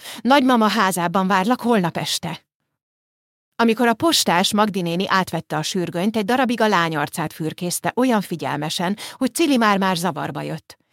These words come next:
Végül a nő, aki szintén nagymama közelében lakott, megkérdezte: „Mondd csak, nem volna kedved itt dolgozni?” „A postán?”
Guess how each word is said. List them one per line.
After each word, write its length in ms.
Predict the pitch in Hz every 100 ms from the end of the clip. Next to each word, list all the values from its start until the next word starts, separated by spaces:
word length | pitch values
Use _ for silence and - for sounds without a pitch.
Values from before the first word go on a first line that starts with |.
| - -
Végül 340 | 202 196 185
a 80 | 185
nő, 260 | 190 190 233
aki 200 | 220 190
szintén 400 | - 233 214 175
nagymama 380 | 175 160 156 156
közelében 580 | 185 170 156 156 151
lakott, 300 | 156 208 247
megkérdezte: 800 | 220 175 - 151 156 156 - 160 - _ _ _
„Mondd 240 | 285 339
csak, 280 | - 170 - _ _ _ _ -
nem 200 | 208 208
volna 260 | 359 359
kedved 340 | 349 339 254 247
itt 140 | 214
dolgozni?” 680 | 214 214 202 175 156 151 - _ _ _ _ -
„A 100 | 180
postán?” 760 | - 151 - - 170 147 151